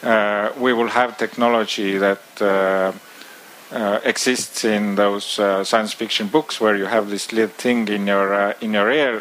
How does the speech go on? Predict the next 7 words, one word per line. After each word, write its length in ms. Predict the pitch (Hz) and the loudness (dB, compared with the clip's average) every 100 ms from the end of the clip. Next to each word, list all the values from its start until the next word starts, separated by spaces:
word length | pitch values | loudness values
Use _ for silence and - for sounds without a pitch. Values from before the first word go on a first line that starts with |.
| - | -2
which 300 | 113 110 - | -2 0 -2
translates, 920 | - 117 104 127 131 123 - - - - - - - - - - | 0 0 0 0 0 -2 -4 -4 -6 -10 -20 -20 -20 -20 -16 -2
uh, 420 | 120 107 107 117 | 2 2 2 -2
a 20 | |
foreign 360 | - 127 117 110 | 0 0 2 0
language, 680 | 120 120 110 107 - - - | 0 0 0 0 -2 -4 -4
sp-, 160 | - | -8